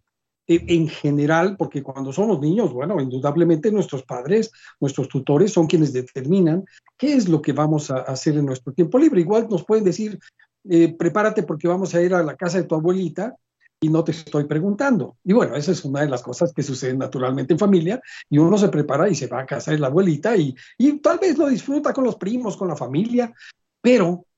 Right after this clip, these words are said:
eh, hay otro aspecto que es en, en, en materia de la evolución natural del ser humano, el crecimiento,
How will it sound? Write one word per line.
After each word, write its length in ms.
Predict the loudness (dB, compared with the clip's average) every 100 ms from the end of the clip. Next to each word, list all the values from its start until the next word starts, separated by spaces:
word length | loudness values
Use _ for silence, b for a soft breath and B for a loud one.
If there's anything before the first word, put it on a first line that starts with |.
| _ _ _ _
eh, 280 | -4 -2 -2
hay 240 | -2 -4 -2
otro 300 | -4 0 0
aspecto 800 | 0 -2 0 0 -4 -12 -10 -10 _ _ _ _ _ _ b b _
que 500 | 4 6 8 6 4
es 240 | 0 -8
en, 260 | -2 0 -2 -4
en, 220 | -6 -2
en 140 | 0
materia 480 | 0 0 2 2 2
de 180 | 2 -2
la 160 | -2 -4
evolución 500 | -4 -4 -2 0 0
natural 360 | 2 2 2
del 160 | 0 -6
ser 240 | -6 -2
humano, 520 | 0 2 2 2 -2 -8
el 160 | -12
crecimiento, 880 | -10 -12 -2 2 4 2 0 -4 -6